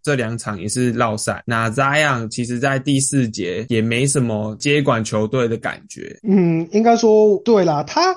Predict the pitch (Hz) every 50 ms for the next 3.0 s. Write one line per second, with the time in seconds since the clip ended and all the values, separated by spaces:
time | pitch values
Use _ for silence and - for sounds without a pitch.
0 | 370 - - 294 285 - 370 339 254 202 180 190 165 143 143 143 285 226 208 180
1 | 190 196 196 175 175 185 202 170 147 135 120 117 135 147 202 214 208 240 202 156
2 | 143 143 139 147 196 214 - - 160 151 151 156 147 147 147 139 135 135 127